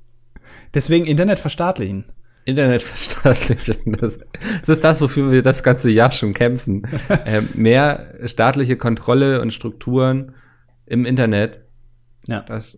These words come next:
Speaker 2: ähm, dafür sind wir alle auf die Straße gegangen. Außer du, Andi. Du warst bei Artikel dreizehn gar nicht auf die Straße, ne?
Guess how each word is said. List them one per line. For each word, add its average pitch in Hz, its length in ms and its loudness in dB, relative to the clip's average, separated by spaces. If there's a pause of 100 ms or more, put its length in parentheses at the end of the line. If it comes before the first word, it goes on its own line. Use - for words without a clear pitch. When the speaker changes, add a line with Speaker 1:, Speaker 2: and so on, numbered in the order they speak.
Speaker 2:
ähm, 107 320 -8
dafür 113 260 -2
sind 110 260 -4
wir 120 360 -2
alle 113 180 -2
auf 110 120 -6
die 107 100 -10
Straße - 320 -8
gegangen. 107 160 -8
Außer 151 240 -4
du, 202 180 -6
Andi. 92 180 -4
Du 92 140 -8
warst 117 240 -8
bei 139 80 -8
Artikel 131 320 -4
dreizehn 131 420 -4
gar 107 180 -4
nicht 160 160 -4
auf 147 80 -8
die 147 100 -8
Straße, 135 380 -8
ne? 110 280 -8